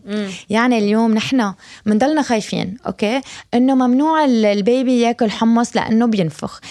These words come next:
Speaker 2: ممنوع البيبي ياكل فراولة لأنه ممكن تعمل حساسية. ممنوع البيبي ياكل برغل لأنه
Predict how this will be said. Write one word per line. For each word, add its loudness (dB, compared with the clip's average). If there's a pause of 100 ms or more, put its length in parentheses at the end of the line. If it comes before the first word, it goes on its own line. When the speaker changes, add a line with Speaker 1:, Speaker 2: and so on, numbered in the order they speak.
(160)
Speaker 2:
ممنوع 2
البيبي 0
ياكل 0 (580)
فراولة 2
لأنه 2
ممكن 0
تعمل 2
حساسية. -4 (260)
ممنوع 2
البيبي 0
ياكل 0
برغل 2
لأنه 0